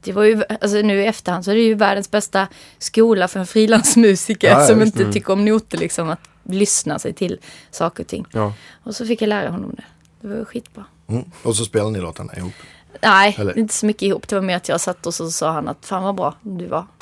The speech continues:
Speaker 1: <laughs> Och så, så fattade han att, eh, ja, men de har alltid varit, de har alltid så här, jag fick min första elgitarr i sjuan och då skulle det vara riktiga grejer, liksom. Det var inte
Speaker 2: Mm.
Speaker 1: så här billiga postordergrejer, utan då fick jag en Strata och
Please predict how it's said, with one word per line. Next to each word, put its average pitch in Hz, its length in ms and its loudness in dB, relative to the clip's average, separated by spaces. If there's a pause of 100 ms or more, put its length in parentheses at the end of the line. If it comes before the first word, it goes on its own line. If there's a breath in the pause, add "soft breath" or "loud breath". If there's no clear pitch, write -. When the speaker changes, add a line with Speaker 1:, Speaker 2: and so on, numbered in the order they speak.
(100)
Speaker 1:
<laughs> 247 1120 4
Och 240 100 6
så, 196 340 6
så 202 100 -4
fattade 202 340 2
han 180 160 0
att, - 180 -6
eh, 175 100 0 (380 loud breath)
ja, - 60 0
men - 100 4
de 226 120 6
har - 60 6
alltid 226 340 4
varit, - 420 0
de 202 160 0
har 202 60 4
alltid 190 380 -2
så - 80 -4
här, 156 220 -2 (680)
jag - 100 -12
fick - 260 -14
min 175 160 -6
första 180 280 -6
elgitarr 175 400 -2
i 170 120 -8
sjuan 175 500 -2
och 104 180 -6 (160)
då 190 260 -4
skulle 180 220 -6
det 180 40 0
vara 175 120 0
riktiga - 320 -8
grejer, - 340 -8
liksom. - 260 -10
Det 202 60 -6
var 208 100 -8
inte 180 120 -6
Speaker 2:
Mm. 117 80 -2
Speaker 1:
så - 60 -4
här 190 200 -8 (240)
billiga 175 420 -10 (640 loud breath)
postordergrejer, 170 680 -8
utan 180 260 -14
då 180 80 -12
fick - 260 -14
jag 185 40 -10
en 170 60 -12
Strata 185 500 -16
och 214 100 -16